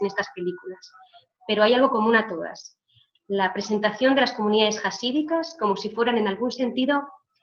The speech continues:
representativas del judaísmo en general, eh,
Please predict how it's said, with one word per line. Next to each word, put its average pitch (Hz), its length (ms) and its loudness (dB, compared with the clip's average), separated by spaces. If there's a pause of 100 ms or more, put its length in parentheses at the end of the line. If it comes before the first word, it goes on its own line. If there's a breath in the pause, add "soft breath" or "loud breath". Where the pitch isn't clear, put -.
(220)
representativas 208 1000 -2
del 185 100 -12
judaísmo 185 420 -2
en 185 60 -4
general, 175 440 -6 (640 soft breath)
eh, 190 540 0